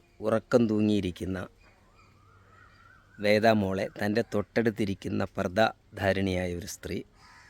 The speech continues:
അവരുടെ മടിയിലേക്ക് ചാഞ്ഞുറങ്ങാൻ അനുവദിച്ച് തൻ്റെ കൈ വാത്സല്യത്തോടുകൂടി വേദാമോളുടെ കൈകളിൽ വെച്ച് അവരും ഇങ്ങനെ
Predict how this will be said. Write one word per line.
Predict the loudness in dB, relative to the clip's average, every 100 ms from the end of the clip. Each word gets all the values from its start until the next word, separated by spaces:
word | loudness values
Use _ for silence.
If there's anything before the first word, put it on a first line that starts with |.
| -4 -2
അവരുടെ | 0 2 2 2
മടിയിലേക്ക് | 0 0 0 -2 -4 -12 -2
ചാഞ്ഞുറങ്ങാൻ | 2 2 0 -2 -4 -4 -4 -4
അനുവദിച്ച് | -4 -6 -8 -16 -20 _ _ _ _ _ _ _ -20 -20 -20 -12 -2
തൻ്റെ | 2 2 2
കൈ | 2 2 2
വാത്സല്യത്തോടുകൂടി | 0 -2 -2 0 0 -2 -4 -4 -4 -4 -4
വേദാമോളുടെ | -2 -2 -2 -4 -6 -8 -6
കൈകളിൽ | -4 -2 -2 -2 -6
വെച്ച് | -10 -12 -14 _ -8 -2
അവരും | 2 2 2 -4 -8
ഇങ്ങനെ | -4 -2